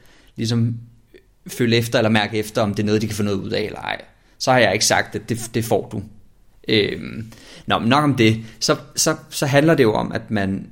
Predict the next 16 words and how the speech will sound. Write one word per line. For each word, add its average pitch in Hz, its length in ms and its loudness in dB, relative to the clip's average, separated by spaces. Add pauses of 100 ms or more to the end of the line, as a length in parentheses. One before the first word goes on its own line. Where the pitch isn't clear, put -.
(100)
øh, - 440 -6 (220)
er 113 60 -6 (260)
på 135 280 -4
hele 110 160 -6
tiden. 127 320 -8 (560)
Forstået 120 320 -2
på 117 60 -6
den 117 260 -4
måde, 107 340 -2
at 104 280 -8 (100)
Instagram 113 540 -2
er 101 40 -6
egentlig 101 280 -6
benhård 120 440 0
med 98 320 -6
algoritmen, 135 720 -2